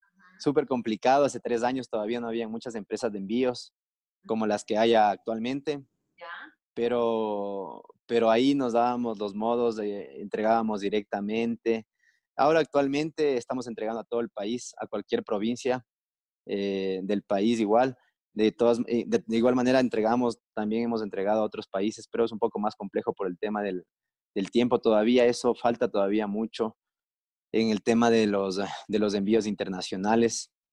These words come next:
Speaker 2: Pero aquí a nivel nacional sí lo estamos manejando ya en un cien por ciento.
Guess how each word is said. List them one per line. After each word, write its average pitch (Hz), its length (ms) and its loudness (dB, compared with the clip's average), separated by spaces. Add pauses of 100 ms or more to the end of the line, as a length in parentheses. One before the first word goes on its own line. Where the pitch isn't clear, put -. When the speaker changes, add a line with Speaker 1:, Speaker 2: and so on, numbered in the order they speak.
(800)
Speaker 2:
Pero 123 220 4
aquí 143 300 2
a 151 60 2
nivel 131 280 0
nacional 135 500 -2
sí - 160 -4
lo 120 60 -2
estamos 113 300 -4
manejando 104 640 -6 (420)
ya 98 560 4
en 101 100 -6
un 101 100 -6
cien 101 220 -8
por 92 140 -10
ciento. - 380 -18